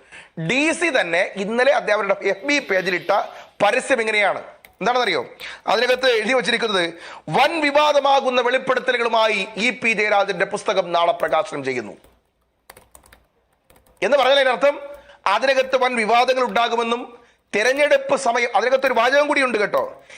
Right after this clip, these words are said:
ഇത് പ-, പിന്നെ ഞാൻ എഴുതിക്കൊണ്ടിരിക്കുമ്പോൾ, അത് ഇ പി എഴുതിയതായിട്ടാണ് അതിനകത്ത് കാണുന്നത്. ഇത് എഴുതിക്കൊണ്ടിരിക്കുന്ന സമയത്താണ്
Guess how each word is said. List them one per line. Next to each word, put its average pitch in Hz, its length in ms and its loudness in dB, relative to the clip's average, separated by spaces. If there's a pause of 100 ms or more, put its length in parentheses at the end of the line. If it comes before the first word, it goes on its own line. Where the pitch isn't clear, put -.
(140)
ഇത് 262 440 4
പ-, 208 340 2
പിന്നെ 196 180 0
ഞാൻ 202 220 0
എഴുതിക്കൊണ്ടിരിക്കുമ്പോൾ, 233 880 -2 (100)
അത് 160 100 -2
ഇ 208 320 -2
പി 240 180 -2
എഴുതിയതായിട്ടാണ് 247 600 0 (260)
അതിനകത്ത് 240 300 0
കാണുന്നത്. 240 400 -2 (580)
ഇത് 254 180 2
എഴുതിക്കൊണ്ടിരിക്കുന്ന 262 800 2
സമയത്താണ് 226 680 0